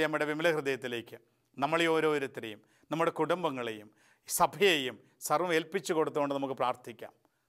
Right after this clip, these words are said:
"ഓ മറിയമേ, എൻ്റെ അമ്മേ, ഞാൻ മുഴുവനും അമ്മയുടേതാണ്. എന്നെ പിതാവും പുത്രനും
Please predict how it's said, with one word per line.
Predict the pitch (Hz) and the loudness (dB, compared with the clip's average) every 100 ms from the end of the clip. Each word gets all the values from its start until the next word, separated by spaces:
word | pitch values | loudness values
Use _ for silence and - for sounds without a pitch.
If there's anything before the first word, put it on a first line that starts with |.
| _ - | _ 0
"ഓ | 139 143 | 0 2
മറിയമേ, | 127 143 143 135 120 113 _ _ _ _ 135 | 0 2 0 -2 -6 -10 _ _ _ _ -4
എൻ്റെ | 131 135 127 | -2 0 0
അമ്മേ, | 120 110 104 _ _ _ _ - | -2 -8 -14 _ _ _ _ -2
ഞാൻ | 143 151 | 0 2
മുഴുവനും | 147 147 180 160 127 113 107 _ - 127 | -2 0 0 0 -4 -10 -18 _ -4 -4
അമ്മയുടേതാണ്. | 151 160 117 104 98 98 _ _ _ _ _ | -2 -4 -4 -8 -16 -20 _ _ _ _ _
എന്നെ | 123 123 120 117 _ _ _ - | -6 -6 -8 -10 _ _ _ -4
പിതാവും | 147 147 156 160 156 | 2 6 6 4 -4
പുത്രനും | 143 156 156 | -4 -2 -2